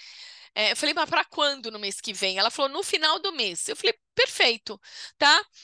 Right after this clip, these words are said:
Ontem eu chamei, eu falei, "Neide, podemos fazer o teu cadastro agora?" Ela falou, "Sim, podemos." Pronto, hoje nós conseguimos finalizar, foi pagamento no boleto, conseguimos finalizar o cadastro dela.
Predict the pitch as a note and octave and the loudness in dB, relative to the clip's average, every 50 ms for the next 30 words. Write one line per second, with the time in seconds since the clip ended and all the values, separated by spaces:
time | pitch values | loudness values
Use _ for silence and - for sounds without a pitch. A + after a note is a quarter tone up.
0 | - - _ - B4+ B4+ C5 C5 - A#4 F#4+ F#4 F#4+ - - - G4+ F4+ F4 G4 | -20 -8 _ 4 4 6 4 4 4 2 4 4 4 2 2 2 2 2 2 2
1 | G4 G#4 G#4+ - - - D4 D4+ D4+ D4+ D#4+ D#4+ D#4 D4 A#3+ D4 - - C4+ A#3+ | 2 2 0 0 0 2 2 2 2 2 2 0 0 0 -2 -4 -4 -2 -2 0
2 | C4+ C#4+ F4 - - - C#4+ C4+ B3+ B3+ B3+ - B3 - A#3 G#3+ G#3+ A#3+ C#4+ E4+ | 0 0 0 -2 -4 -4 -2 -2 0 -2 -2 -4 -4 -2 -2 0 2 4 4 4
3 | F#4+ - - C4+ B3 A#3 B3+ C#4 C#4+ C#4 C4 C4 - - G4+ G#4+ F#4+ - - G#4 | 2 0 -4 -8 -6 -4 -2 -2 0 -2 -2 -4 -6 -6 -8 -8 -6 -4 -2 0
4 | G4 F#4+ - - G4+ - - D4 C4 B3+ B3 A3+ - - - - - - - - | 0 0 -2 -4 -2 0 2 2 2 2 0 -4 -10 -10 -10 -12 -20 -20 -20 -20
5 | _ _ - A4 G4 F4 F4 F4 - - G#4 D4+ D#4+ F4 E4 F#4 E4+ D#4+ D#4 E4+ | _ _ 0 2 2 2 2 0 -4 -2 2 4 4 4 4 2 2 2 2 2
6 | - - E4+ - - - - C#4 C#4+ - - - D4+ D4 C#4+ D4 D4 D#4 - - | 0 -2 -4 -4 -4 -4 -4 -4 -4 -4 -4 -4 -2 0 0 0 0 0 2 2
7 | A3 A3+ A#3+ - A#3+ G#3+ - G#3+ G#3 G#3+ G#3 G#3 G3 G3 - A3+ G#3+ G#3 G#3+ D4 | 2 2 2 0 -4 -2 -2 0 0 0 -2 -4 -6 -12 -12 -12 -12 -4 0 2
8 | D#4 G4 F4+ E4+ E4+ F#4 - - A4+ B4+ - - - - - - - - - - | 2 4 4 4 4 2 0 -2 -6 -8 -8 -10 -16 -18 -18 -18 -20 -8 -2 -2
9 | E4+ F4 - F4+ B3+ D4+ D4+ E4+ - - E4 D#4 D#4 D#4+ D#4+ D#4+ C#4 C#4 C4+ C4+ | 0 0 0 -2 -2 -2 -2 -2 -2 -2 0 0 2 2 0 0 0 2 0 0
10 | C#4 - D4+ D4 D4 B3 B3 - - D#4+ D#4 A#3+ A3+ A#3 G#3+ G#3 G3 F#3+ F3+ | 0 -2 -2 0 0 0 0 -2 -4 -8 -6 -2 0 2 2 2 0 -2 -4